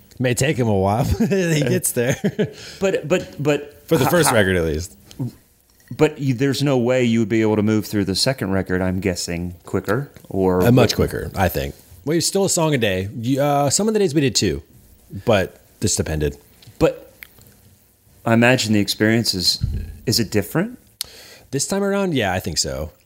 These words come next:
Speaker 1: Uh, there was a level of comfortability that came along with the second record.
Speaker 2: Yeah.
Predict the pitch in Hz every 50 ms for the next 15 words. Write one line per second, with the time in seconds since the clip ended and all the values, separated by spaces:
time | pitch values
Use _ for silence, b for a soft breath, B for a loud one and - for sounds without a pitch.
0 | _ _ - 117 123 123 120 117 113 135 139 156 170 151 175 170 151 147 147 135
1 | 139 135 120 101 - - - 113 101 - 92 85 71 - 80 78 78 71 58 -
2 | - 85 - - - - - - 90 85 76 76 78 73 76 78 73 - 76 -
3 | - 73 - - - - 62 67 - 64 57 67 90 - 135 165 202 190